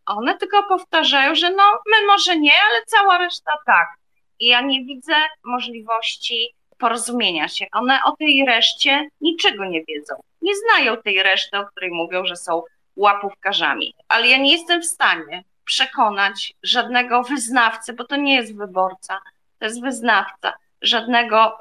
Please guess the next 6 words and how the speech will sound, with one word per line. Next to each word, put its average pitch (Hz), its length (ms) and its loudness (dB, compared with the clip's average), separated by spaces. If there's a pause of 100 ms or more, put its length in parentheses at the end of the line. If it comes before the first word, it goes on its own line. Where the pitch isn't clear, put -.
(100)
wyznawcy 220 880 -2 (180)
do 214 140 2
tego, 214 420 0
że 220 140 0
się 233 200 4
myli. 214 480 0